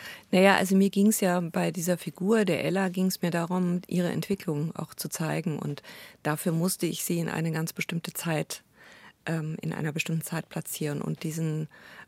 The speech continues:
und, äh, so wie sie erzählen, also wenn der Roman beginnt neunzehnhundertelf und das sind, äh, drei Jahre vor Beginn des Ersten Weltkriegs. Und nach dem, ähm, Ersten Weltkrieg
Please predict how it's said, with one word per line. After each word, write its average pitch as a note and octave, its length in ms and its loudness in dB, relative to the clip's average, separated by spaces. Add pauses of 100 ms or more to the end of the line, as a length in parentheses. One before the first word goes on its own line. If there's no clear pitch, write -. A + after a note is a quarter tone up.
und, D#3 400 -6
äh, - 60 -6 (100)
so E3+ 240 -2
wie F3 80 0
sie E3+ 200 0
erzählen, F3 540 2
also D#3 260 -2 (280)
wenn - 260 -4
der E3 120 -2
Roman D#3 340 0
beginnt E3 240 0
neunzehnhundertelf E3+ 960 0
und - 240 0 (480)
das D#3 200 -2
sind, D#3 400 -2
äh, D#3+ 160 -4
drei D3 260 -2
Jahre D#3+ 300 0
vor E3 220 2
Beginn D#3+ 260 0
des D#3 200 -2
Ersten D#3+ 380 -2
Weltkriegs. G3+ 500 -2
Und F3 200 2 (400)
nach E3 160 0
dem, D#3+ 360 0 (220)
ähm, D#3+ 340 -4
Ersten - 340 -4
Weltkrieg D3+ 480 -6